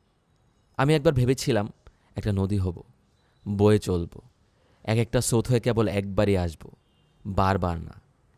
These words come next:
এক ভুল একবারই করব, বারবার না। আমি হতে পারিনি। আমি হতে চেয়েছিলাম একটা রঙিন ঘুড়ি, সফেদ পাখি, অতি প্রিয় ভালোবাসার শেষ চিঠি, অথবা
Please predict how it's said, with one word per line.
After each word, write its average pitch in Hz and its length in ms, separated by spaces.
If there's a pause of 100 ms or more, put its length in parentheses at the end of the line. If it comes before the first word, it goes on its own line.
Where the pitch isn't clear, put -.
(120)
এক 101 240
ভুল 110 360
একবারই 104 480
করব, 90 480 (420)
বারবার 87 560
না। 82 240 (440)
আমি 110 180
হতে 107 240
পারিনি। 90 360 (600)
আমি 143 200
হতে 151 240
চেয়েছিলাম 147 420
একটা 117 180
রঙিন 117 320
ঘুড়ি, 95 340 (320)
সফেদ 117 440 (100)
পাখি, - 340 (600)
অতি 160 240
প্রিয় 147 220
ভালোবাসার 107 520
শেষ - 340
চিঠি, - 360 (1400)
অথবা 101 360